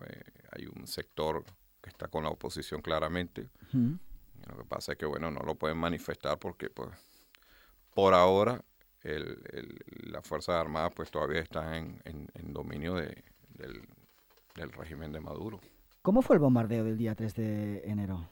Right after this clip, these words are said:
Speaker 1: Bueno, por las informaciones que, que tengo y que se han manejado también por redes sociales a lo largo de, de lo que ha sido, eh, la madrugada del tres de enero,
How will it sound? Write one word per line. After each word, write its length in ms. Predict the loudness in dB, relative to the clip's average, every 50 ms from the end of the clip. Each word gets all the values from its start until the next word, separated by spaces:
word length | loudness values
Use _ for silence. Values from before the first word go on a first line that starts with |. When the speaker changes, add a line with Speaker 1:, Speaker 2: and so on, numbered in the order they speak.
| -16 -20 _ _ -20 -20 -20 -20 -20 -18 -12
Speaker 1:
Bueno, 200 | -8 -8 -8 -6
por 120 | -6 -8 -6
las 140 | -6 -6
informaciones 640 | -6 -6 -6 -6 -6 -6 -8 -10 -8 -8 -6 -6 -6
que, 460 | -6 -4 -4 -4 -4 -6 -8 -12 -14 -18 -20 _ -12
que 140 | -12 -12
tengo 520 | -10 -6 -2 0 0 0 -2 -4 -6 -10 -12
y 80 | -12
que 140 | -12 -14 -12
se 100 | -10 -8
han 80 | -8 -6
manejado 400 | -6 -6 -6 -4 -4 -4 -4 -4
también 500 | -4 -4 -6 -6 -6 -8 -8 -8 -10 -12 _ _ _ _ _
por 260 | -8 -6 -6 -6 -4 0
redes 320 | 0 2 2 2 0 -2
sociales 480 | -4 -8 -8 -6 -4 -4 -4 -4 -4 -4
a 60 | -6
lo 140 | -6 -6 -4
largo 400 | -4 -4 -4 -4 -4 -4 -4 -4
de, 160 | -6 -8 -10 -16 _ -20 -20 -20 -20 -20 -20 -20 _ -10
de 80 | -8
lo 100 | -8 -6
que 100 | -2 -4
ha 40 | -4
sido, 500 | -2 0 2 2 4 4 2 0 -2 -6 _ _ _ _ -18 -12 -8
eh, 240 | -8 -6 -6 -6 -4
la 140 | -4 -4 -2
madrugada 540 | -2 -4 -4 -4 -4 -2 -2 0 2 2 2
del 140 | 0 -2
tres 180 | -4 -4 -4 -2
de 100 | -2 -4
enero, 320 | -2 -2 -2 -4 -4 -6